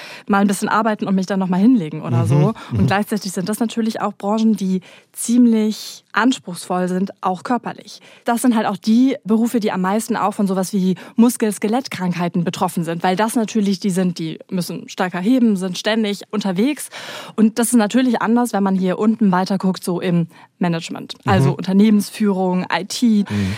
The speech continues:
Speaker 1: Da muss man aufpassen eher, dass man nicht zu viel sitzt, sondern sich auch mal bewegt.
Speaker 2: Voll.
Speaker 1: Aber an sich macht das so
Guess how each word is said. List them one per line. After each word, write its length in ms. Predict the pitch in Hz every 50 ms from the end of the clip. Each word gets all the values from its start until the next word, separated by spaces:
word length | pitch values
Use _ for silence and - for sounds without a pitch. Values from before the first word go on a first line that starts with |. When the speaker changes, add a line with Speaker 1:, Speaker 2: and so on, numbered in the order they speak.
| - - -
Speaker 1:
Da 100 | - 185
muss 120 | 208 -
man 100 | - -
aufpassen 280 | 208 - - 202 - 214
eher, 160 | - - 196
dass 140 | 196 190 -
man 100 | 196 190
nicht 260 | 190 180 - - -
zu 200 | - 302 311 320
viel 260 | - 302 277 277 240
sitzt, 280 | 254 277 349 - - -
sondern 260 | 196 185 185 180 170
sich 200 | 185 170 - -
auch 220 | 185 190 220 -
mal 140 | 240 196 180
bewegt. 400 | 180 175 170 196 214 330 392 -
Speaker 2:
Voll. 160 | - 147 95 82 - - - - - - _ _
Speaker 1:
Aber 520 | - 220 233 247 254 277 285 294 285 262 - - - -
an 180 | - 220 202 196
sich 260 | 185 220 269 262 -
macht 260 | 220 202 202 202 -
das 160 | 214 208 -
so 260 | - 220 202 202 196